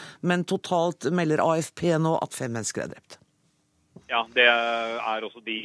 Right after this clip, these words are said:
Speaker 2: eh, det vi har hørt, eh, her,
Speaker 1: Mm.
Speaker 2: men det er, eh, enn så lenge ubekreftede opplysninger, og gjennom hele dagen så har det vært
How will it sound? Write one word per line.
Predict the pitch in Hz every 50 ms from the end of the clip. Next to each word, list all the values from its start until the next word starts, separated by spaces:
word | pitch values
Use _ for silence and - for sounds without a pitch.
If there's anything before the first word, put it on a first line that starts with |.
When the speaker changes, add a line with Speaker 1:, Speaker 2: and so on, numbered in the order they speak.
| 113 113
Speaker 2:
eh, | 117 113 113 110 110 107 107 107 107
det | 110 110 107
vi | 107
har | 101 113 110 101
hørt, | 117 110 110 - -
eh, | 120 113 113
her, | 123 127 135 139
Speaker 1:
Mm. | 123 123
Speaker 2:
men | 120
det | 127 120
er, | 113 113 117 113 113
eh, | 117 113 113 113 113 113 113
enn | 107 104 _
så | 139
lenge | 123 113 110 120 127
ubekreftede | 117 - - - 120 107 - - 120 113 - 117 117 117 120 117 117
opplysninger, | 123 120 - 117 113 - - 123 120 127 135 131 127 127 - 131
og | 127 123 123 123 120
gjennom | 117 113 113 117 120
hele | 120 113 110 110
dagen | 113 107 104 104 107 120 120 117 113 _ _
så | 113 110
har | 113 110 110
det | 113 110
vært | 110 110 -